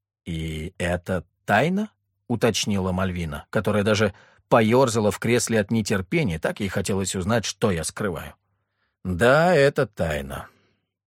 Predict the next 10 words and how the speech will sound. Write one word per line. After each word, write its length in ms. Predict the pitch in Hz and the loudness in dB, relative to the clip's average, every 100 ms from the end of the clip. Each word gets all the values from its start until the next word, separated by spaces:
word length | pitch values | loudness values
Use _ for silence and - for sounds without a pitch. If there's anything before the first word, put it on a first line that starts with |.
| - | -8
Но 220 | 110 120 | 0 2
не 160 | 160 165 | 2 0
та». 340 | - 80 - _ _ _ _ - | 0 0 -2 _ _ _ _ -4
Я 220 | 101 104 | 0 2
улыбнулся, 560 | 101 92 123 151 - | 2 2 2 2 0
и 40 | 113 | -2
супруга 400 | - 107 131 113 | -2 -2 0 -2
тихонько 560 | - - 120 120 117 117 | -2 -2 0 0 0 0
разочарованно 800 | 110 101 98 110 95 87 85 85 | 0 -2 -2 -2 -2 -2 -2 -4
взвыла. 440 | 78 71 64 - | -6 -10 -10 -12